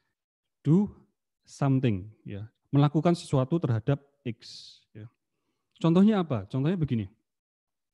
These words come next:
Eh, ini contoh yang selalu saya gunakan, eh, karena relevan sekali gitu dalam konteks ini. Eh, kita, kita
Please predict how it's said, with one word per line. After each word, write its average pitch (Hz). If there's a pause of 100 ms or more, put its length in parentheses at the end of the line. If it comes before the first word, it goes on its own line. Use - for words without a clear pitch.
(640)
Eh, 139
ini 190
contoh 156
yang 160
selalu 143
saya 135
gunakan, 113 (120)
eh, 101
karena 127 (180)
relevan 123
sekali 95
gitu 98 (580)
dalam 110
konteks 110
ini. 95 (480)
Eh, 123
kita, 185 (1040)
kita 165